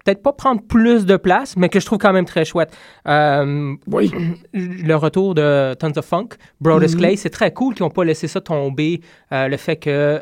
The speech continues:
Speaker 1: euh, Xavier Woods a sorti avec, euh, a
Speaker 2: Avec
Speaker 1: fait
Speaker 2: les
Speaker 1: l'intro avec les
Speaker 2: Funkettes.
Speaker 1: Funkettes, les Funkadactyls, plus la, la toune, le, le, la
Speaker 2: Somebody
Speaker 1: toune
Speaker 2: call my
Speaker 1: thème,
Speaker 2: mom.
Speaker 1: qui est l'ancien... l'ancienne toune thème. C'est ça, je réécoute toutes les Royal Rumble dernièrement.
Speaker 2: T'es pas sérieux ?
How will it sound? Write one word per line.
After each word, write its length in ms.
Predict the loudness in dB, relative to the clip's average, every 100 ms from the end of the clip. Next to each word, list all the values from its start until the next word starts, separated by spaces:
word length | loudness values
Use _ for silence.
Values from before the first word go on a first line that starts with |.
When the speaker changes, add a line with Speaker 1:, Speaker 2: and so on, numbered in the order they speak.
| -6
Speaker 1:
euh, 200 | -6 -6 -8
Xavier 280 | -2 0 0
Woods 400 | 0 2 0 -2
a 80 | -6
sorti 600 | -8 -18 -14 -8 -6 -4
avec, 460 | -6 -6 -8 _ -6
euh, 360 | -6 -6 -8 -12 -8
a 40 |
Speaker 2:
Avec 180 | -4 0
Speaker 1:
fait 60 | 2
Speaker 2:
les 60 | 2 0
Speaker 1:
l'intro 160 | 2
avec 160 | 2 2
les 140 | 0
Speaker 2:
Funkettes. 580 | -4 -4 -2 2 2 2 -4
Speaker 1:
Funkettes, 60 | -20 _ _ -14
les 40 |
Funkadactyls, 600 | -8 -6 -2 -2 0 -2 -2
plus 320 | -2 -2 -2 0
la, 120 | 0
la 280 | 0 -4 -4
toune, 320 | -4 -6 -4
le, 140 | -4
le, 20 | -4
la 140 | -8 -10 _ _ -4
Speaker 2:
Somebody 200 | 0 2
Speaker 1:
toune 100 | 4
Speaker 2:
call 80 | 6
my 120 | 8
Speaker 1:
thème, 520 | 8 8 8 8 8
Speaker 2:
mom. 160 | 6 4 -2 _
Speaker 1:
qui 240 | 0 2
est 20 | 6
l'ancien... 420 | 6 4 4 2 2 0 _ -20 -4
l'ancienne 640 | 0 2 0 -2 -4 -6 -4
toune 320 | -2 0 0
thème. 640 | 0 0 0 -2 -2 -4 -8 -10
C'est 160 | -6
ça, 100 | -4
je 180 | -6 -6
réécoute 320 | -6 -6 -6
toutes 140 | -10 -8
les 140 | -6
Royal 240 | -4 -4 -4
Rumble 320 | -6 -6 -8
dernièrement. 380 | -8 -6 -8 -2
Speaker 2:
T'es 140 | -2
pas 180 | 0 -4
sérieux ? 480 | -4 -8 -8 -8